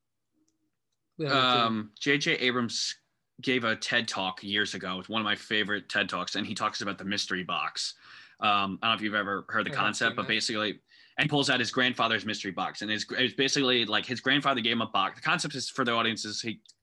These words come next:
Speaker 2: his grandfather gave him a box, and he said, like,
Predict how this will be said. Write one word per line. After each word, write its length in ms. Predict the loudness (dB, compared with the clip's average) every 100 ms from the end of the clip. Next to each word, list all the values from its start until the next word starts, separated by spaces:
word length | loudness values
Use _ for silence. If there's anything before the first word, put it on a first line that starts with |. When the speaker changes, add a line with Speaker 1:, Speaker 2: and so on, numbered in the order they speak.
| -2 -2
Speaker 2:
his 140 | -2 2
grandfather 340 | 2 4 0
gave 180 | 2 0
him 60 |
a 40 | 0
box, 460 | 2 4 4 0
and 120 | -2 -4
he 80 |
said, 240 | -2 -2 0
like, 220 | -2 -4